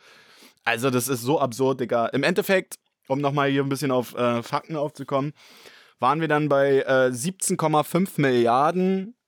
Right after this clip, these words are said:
für zwei Hektar Luxusanlage in Jamaika mit dem nicht originalen Strand mehr, aber in der Hotelanzeige steht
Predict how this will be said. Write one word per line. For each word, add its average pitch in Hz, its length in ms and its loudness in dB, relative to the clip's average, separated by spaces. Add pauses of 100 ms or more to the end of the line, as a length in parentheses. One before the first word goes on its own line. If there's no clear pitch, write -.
(100)
für - 240 -6
zwei 127 420 0
Hektar 127 760 -2 (120)
Luxusanlage 120 1300 0 (160)
in 208 200 0
Jamaika 127 800 0 (300)
mit 123 180 -2
dem 123 140 0
nicht 180 260 -2
originalen 135 460 0
Strand 123 420 -4
mehr, 123 340 -4
aber 139 240 0
in 151 80 0
der 139 120 2
Hotelanzeige 143 800 0
steht 127 480 -2